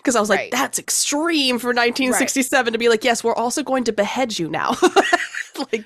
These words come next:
Speaker 1: dang.
Speaker 2: Right. I know. Oh my
Speaker 1: Whew.
Speaker 2: God. I think punishable probably by, like, prison
Speaker 1: Oh,
Speaker 2: time.
Speaker 1: right. And maybe, like, a fine and
Speaker 2: Yeah.
Speaker 1: something. Yeah, okay. That's much,
Speaker 2: Um,
Speaker 1: <laughs> I mean, not great, but <laughs>
Speaker 2: I can't imagine in nineteen, the nineteen sixties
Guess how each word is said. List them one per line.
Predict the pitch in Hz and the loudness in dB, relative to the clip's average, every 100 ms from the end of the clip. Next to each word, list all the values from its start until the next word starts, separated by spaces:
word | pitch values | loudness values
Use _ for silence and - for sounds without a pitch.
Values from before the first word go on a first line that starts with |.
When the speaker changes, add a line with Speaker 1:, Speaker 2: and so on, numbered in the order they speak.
| 220 | -6
Speaker 1:
dang. | 214 | 0
Speaker 2:
Right. | 240 202 180 - _ _ _ 214 | 2 2 0 -6 _ _ _ -4
I | 208 | -4
know. | 190 180 147 110 147 | -4 -4 -4 -6 0
Oh | 415 494 277 | 6 6 6
my | - | 2
Speaker 1:
Whew. | |
Speaker 2:
God. | 156 143 95 - _ _ _ _ _ _ - | -2 -6 -8 -14 _ _ _ _ _ _ -4
I | 240 | -4
think | 240 311 226 - - | -4 -8 -10 -16 -14
punishable | 226 240 233 214 220 | -10 -10 -10 -8 -8
probably | 220 214 220 185 202 | -6 -4 -4 -6 -8
by, | 180 165 | -4 -2
like, | 156 143 | -4 -8
prison | - 185 175 156 - - | -12 -14 -12 -16 -10 -4
Speaker 1:
Oh, | 254 | -4
Speaker 2:
time. | - 190 | -4 -6
Speaker 1:
right. | 190 110 113 - | -2 0 -2 -2
And | 208 | -4
maybe, | 202 190 | -4 -4
like, | 185 | -4
a | 175 | -4
fine | - 143 139 127 147 - | -4 -4 -4 -6 -8 -12
and | - 160 - | -12 -12 -12
Speaker 2:
Yeah. | 208 202 151 | -10 -8 -6
Speaker 1:
something. | 156 156 - | -8 -8 -6
Yeah, | 175 95 - | -2 -2 -2
okay. | 180 - - - | -6 -8 -6 -4
That's | 240 - | -2 -2
much, | 254 320 220 | -2 -2 0
Speaker 2:
Um, | 208 190 180 160 _ | -2 -2 -8 -16 _
Speaker 1:
<laughs> | |
I | 285 302 | -4 0
mean, | 277 262 | 0 2
not | 240 220 | 0 0
great, | 190 190 175 151 - | 0 2 0 -2 -4
but | 202 - | -4 -4
<laughs> | - - - - - - - | -14 -14 -18 -18 -14 -8 -2
Speaker 2:
I | 262 311 | 0 0
can't | - 294 277 | -4 -4 -2
imagine | 226 202 202 202 190 190 180 208 | -2 -2 -4 -6 -8 -8 -8 -6
in | 202 196 | -6 -4
nineteen, | 190 196 214 180 - - 185 | -4 -4 -4 -6 -10 -10 -4
the | 208 | -2
nineteen | 196 190 220 190 | -4 -6 -12 -12
sixties | 185 170 - - | -14 -12 -8 -8